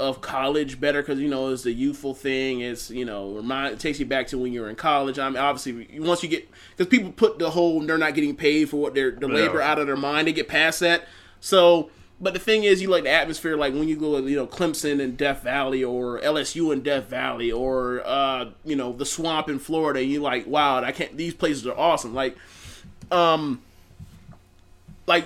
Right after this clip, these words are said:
Speaker 1: when you see number one coming to town against some school that's been, like, go to a night game, those are always huge. Like, I remember
Speaker 2: Mm-hmm.
Speaker 1: oh six when Ohio State played Iowa,
Speaker 2: Mm-hmm.
Speaker 1: and it was a yellow out, and it was crazy 'cause, you know,
Speaker 2: I remember when Texas played Ohio State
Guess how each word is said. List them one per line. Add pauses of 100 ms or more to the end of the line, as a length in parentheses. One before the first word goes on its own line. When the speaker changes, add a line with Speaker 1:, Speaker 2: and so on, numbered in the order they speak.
(220)
Speaker 1:
when
you
see
number
one
coming
to
town
against
some
school
that's
been,
like, (520)
go
to
a
night
game,
those
are
always
huge.
Like,
I
remember
Speaker 2:
Mm-hmm.
Speaker 1:
oh
six
when
Ohio
State
played
Iowa, (160)
Speaker 2:
Mm-hmm. (120)
Speaker 1:
and
it
was
a
yellow
out, (500)
and
it
was
crazy
'cause,
you
know,
Speaker 2:
I
remember
when
Texas
played
Ohio
State